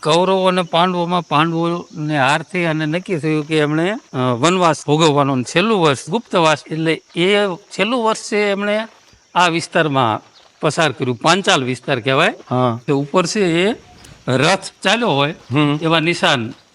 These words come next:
Speaker 1: બીજા નંબરમાં આગળ એક ભીમ કાંકરી છે. આપણા માટે બહુ મોટી શિલા છે, પણ ભીમ માટે એના હાથમાં પકડીને લાવેલો.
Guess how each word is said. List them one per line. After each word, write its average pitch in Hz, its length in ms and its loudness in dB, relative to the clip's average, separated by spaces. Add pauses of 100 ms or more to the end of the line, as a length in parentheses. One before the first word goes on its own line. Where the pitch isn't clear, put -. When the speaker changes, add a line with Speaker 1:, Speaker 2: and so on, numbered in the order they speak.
(100)
Speaker 1:
બીજા 156 300 0
નંબરમાં 180 440 0
આગળ 175 200 0
એક 143 200 -4
ભીમ 165 260 0
કાંકરી 156 420 -2
છે. 110 220 -10 (100)
આપણા 160 260 0
માટે 165 240 0
બહુ 165 220 0
મોટી 175 260 0
શિલા 226 320 2
છે, 143 180 -2 (440)
પણ 170 80 0
ભીમ 175 220 0
માટે 202 540 0 (460)
એના 165 200 4
હાથમાં 180 360 0
પકડીને 160 320 -2
લાવેલો. 135 440 2